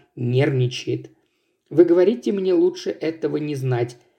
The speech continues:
«Мне лучше, и вас это заботит. Надо сказать, вы довольно непоследовательны. Признайтесь,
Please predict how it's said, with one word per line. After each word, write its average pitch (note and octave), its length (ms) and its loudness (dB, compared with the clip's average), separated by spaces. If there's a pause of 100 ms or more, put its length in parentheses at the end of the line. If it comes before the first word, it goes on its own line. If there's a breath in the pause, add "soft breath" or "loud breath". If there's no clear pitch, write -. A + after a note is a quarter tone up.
(200)
«Мне E3 420 4
лучше, F3+ 720 0
и D3 120 -8
вас G#3+ 240 -2
это A3 160 -2
заботит. A#3 580 4 (300 loud breath)
Надо G#3+ 200 0
сказать, G#3+ 460 -2
вы G3 440 6
довольно F3 440 2
непоследовательны. E3 1200 -2 (180 soft breath)
Признайтесь, B3 800 0